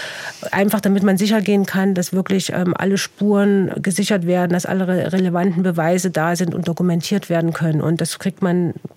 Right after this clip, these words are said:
dann wahrscheinlich, so muss es sein, also Katrin hat so beschrieben, in die Hand gedrückt und nimmt das mit zur Rechtsmedizin und der Rechtsmediziner arbeitet dann damit. Und das ist, äh, ja, fast allen Ländern ungefähr ähnlich aufgebaut.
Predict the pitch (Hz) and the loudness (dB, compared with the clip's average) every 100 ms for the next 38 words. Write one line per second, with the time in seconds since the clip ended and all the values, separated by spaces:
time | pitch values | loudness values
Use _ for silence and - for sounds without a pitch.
0 | - 156 190 185 - 175 185 208 196 190 | -8 -2 0 0 0 0 2 0 -2 0
1 | 185 180 170 - 170 208 214 175 175 175 | 0 0 -2 -2 -2 0 -2 -2 -4 -6
2 | - 196 185 175 180 190 202 196 190 180 | -6 -2 -2 -2 -4 -2 0 2 2 2
3 | 202 220 - 214 185 185 196 185 - 190 | 0 -4 -2 0 2 4 2 0 0 0
4 | - 180 190 - 208 190 - 214 185 160 | 0 -2 -2 -2 -2 -2 -2 0 2 2
5 | 175 - 196 170 - 185 - 165 175 165 | -2 -2 -2 -2 0 -2 0 -2 -2 -4
6 | 156 143 135 151 - - - - 160 160 | -4 -2 -2 -4 -12 -20 -12 -2 0 0
7 | 160 165 - 160 - - - - - - | 0 0 -2 -6 -8 -12 -16 -16 -16 -14
8 | - 202 - - 143 135 - 202 - 185 | -12 -12 -10 -8 -6 -6 -2 -2 0 2
9 | 190 185 202 180 202 220 202 - 190 175 | 4 4 4 2 2 2 2 0 0 2
10 | 185 196 175 - 175 - 147 - - - | 4 4 2 0 -4 -4 -6 -6 -8 -10